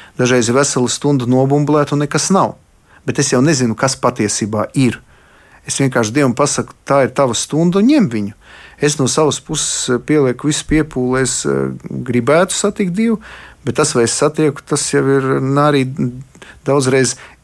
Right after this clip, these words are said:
gan ir no manis atkarīgs, gan nav no manis atkarīgs, ja? Tas ir gan no manas dvēseles stāvokļa, dispozīcijas, gan arī no paša Dieva, jo Dievs uz mani var runāt arī bez sajūtām. Man nav jāspriež par lūkšanas kvalitāti pēc tā,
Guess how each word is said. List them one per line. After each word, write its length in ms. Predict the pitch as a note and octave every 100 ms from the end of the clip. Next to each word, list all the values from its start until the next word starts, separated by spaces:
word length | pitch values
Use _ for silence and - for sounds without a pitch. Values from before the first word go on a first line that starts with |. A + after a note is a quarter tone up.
| _
gan 180 | C3+ A#2+
ir 140 | C3+ E3+
no 160 | G3+
manis 320 | G3+ G3 F#3+
atkarīgs, 480 | G3 F#3+ - F#3 E3+
gan 140 | E3 G#3
nav 160 | A#3 D#3
no 120 | A2+
manis 260 | - - -
atkarīgs, 460 | - - - -
ja? 80 | - - - -
Tas 140 | - A#2
ir 80 | B2
gan 160 | C#3+
no 80 | C3+
manas 300 | C3 C#3 A#2+
dvēseles 480 | A#2+ C#3 D3 B2 A#2+ -
stāvokļa, 460 | C3+ D3+ E3+ C#3+ B2+
dispozīcijas, 680 | C#3+ - E3 F#3 E3+ F3+
gan 200 | D#3+ F3+
arī 140 | F#3 F#3
no 80 | F3+
paša 300 | E3+ G3+ -
Dieva, 300 | E3+ D4 D3 - - -
jo 100 | -
Dievs 300 | C#3 F3+ F3+
uz 100 | C#3+
mani 220 | D3 F#3 D#3+
var 140 | D3
runāt 360 | F3+ D#3+ C#3+ D3+
arī 140 | C#3+
bez 240 | B2+ E3
sajūtām. 640 | - F#3+ D3+ A#2+ - - - - - - -
Man 180 | B2+
nav 220 | D3+ G#3 D3
jāspriež 800 | C#3+ E3+ - - A#2 A2+ G2+ - - - -
par 120 | B2+
lūkšanas 540 | C3 E3+ - C3 A#2 -
kvalitāti 720 | C3 F3 G#3 - F3+ D#3 -
pēc 240 | C3 -
tā, 160 | -